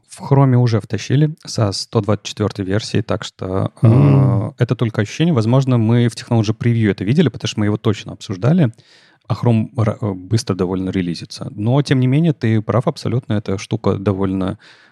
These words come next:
Speaker 1: свежая, ждём Firefox, и тогда она будет кросс-браузерной.
Speaker 2: Ну вот видишь, пропустил. Ну вот мне как раз было интересно, потому что я помню холиварчик вокруг этой штуки.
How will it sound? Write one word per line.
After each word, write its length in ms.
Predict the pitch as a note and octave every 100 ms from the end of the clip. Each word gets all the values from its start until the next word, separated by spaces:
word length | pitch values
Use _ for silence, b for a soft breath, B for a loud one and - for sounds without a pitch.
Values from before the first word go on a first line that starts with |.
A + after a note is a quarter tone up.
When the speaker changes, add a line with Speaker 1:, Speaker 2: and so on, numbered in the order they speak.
| b
Speaker 1:
свежая, 640 | - - G2 G#2 D3 D#3+
ждём 260 | B2+ G#2 G#2+
Firefox, 600 | - G2 - G2 D3+ -
и 240 | - F#2+
тогда 220 | F#2 F2+ G2
она 100 | A2
будет 200 | G2 A2+
кросс-браузерной. 720 | - F#2 G2+ G2+ G2+ - G2+ _ _ -
Speaker 2:
Ну 140 | A#2
вот 120 | B2
видишь, 280 | - A#2+ -
пропустил. 560 | A2+ B2 B2 - F2 -
Ну 240 | - -
вот 140 | G#2+ G#2+
мне 180 | A#2 A#2
как 160 | A#2+
раз 140 | B2 A#2+
было 220 | A2+ A2
интересно, 440 | A2 A2 D#3+ -
потому 300 | - B2 G#2+
что 160 | A2 -
я 80 | G#2
помню 300 | A2+ A2+ A2
холиварчик 640 | - A2 G#2+ G2+ - -
вокруг 280 | F#2 - F#2+
этой 260 | F2 F#2+ G2
штуки. 420 | - F3+ -